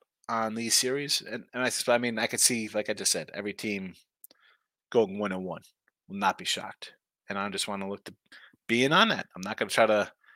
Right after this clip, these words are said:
pick and choose who I think. I'll take the Rangers today. I'll take the Rangers tomorrow. Twins, both days.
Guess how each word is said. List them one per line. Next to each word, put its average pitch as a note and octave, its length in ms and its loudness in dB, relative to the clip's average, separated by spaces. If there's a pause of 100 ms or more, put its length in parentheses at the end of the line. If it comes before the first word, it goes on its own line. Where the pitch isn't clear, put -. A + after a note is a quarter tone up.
(260)
pick C3 140 -4
and A2 80 -4
choose B2 240 0
who A#2+ 80 6
I G#2+ 40 6
think. D3 200 2
I'll G#2 120 4
take G#2+ 200 0
the G2+ 60 0
Rangers G2+ 240 0
today. B2 100 2
I'll C#3+ 80 4
take B2+ 160 -2
the C3 80 2
Rangers B2 240 2
tomorrow. F2 260 -8
Twins, B2+ 420 -4 (120)
both A#2+ 180 4
days. - 420 2